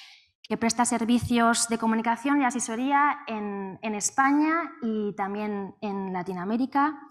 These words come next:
En julio de dos mil diecisiete crea la Fundación Ideograma con el objetivo de, bueno, de mejorar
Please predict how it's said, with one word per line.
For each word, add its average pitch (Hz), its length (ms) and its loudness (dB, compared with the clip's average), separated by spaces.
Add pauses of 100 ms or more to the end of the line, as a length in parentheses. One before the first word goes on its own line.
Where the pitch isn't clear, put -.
(760)
En 254 160 6
julio 277 400 6
de 269 60 4
dos 254 180 4
mil 269 140 6
diecisiete 254 960 4
crea 247 240 6
la 240 120 8
Fundación 233 1080 4
Ideograma 247 840 4 (240)
con 208 220 2
el 208 100 2
objetivo 220 460 -2
de, 196 680 0 (120)
bueno, 214 320 0
de 220 80 -2
mejorar 214 420 2